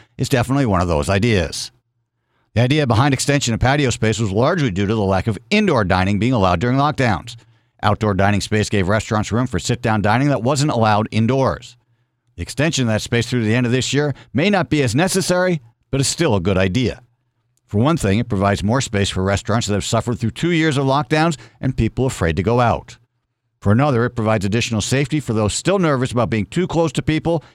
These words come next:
in a post-mask, still covid world. As Councillor Terry Cassidy noted at Quinte West Council Monday,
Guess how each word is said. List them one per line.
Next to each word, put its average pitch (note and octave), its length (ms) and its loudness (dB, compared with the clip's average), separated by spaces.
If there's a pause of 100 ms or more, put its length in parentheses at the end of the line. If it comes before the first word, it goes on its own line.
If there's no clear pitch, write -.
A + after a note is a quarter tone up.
(120)
in G#2+ 80 -4
a A2 60 0
post-mask, C3+ 880 -2
still D3 380 -2
covid A2+ 380 0
world. A#2+ 520 0 (720)
As F#2 80 -10
Councillor A#2 340 0
Terry C3 280 0
Cassidy B2+ 420 0
noted G2 280 0
at F2+ 60 -6
Quinte A#2 240 0
West G2+ 140 -2
Council G#2+ 260 -2
Monday, A2+ 380 0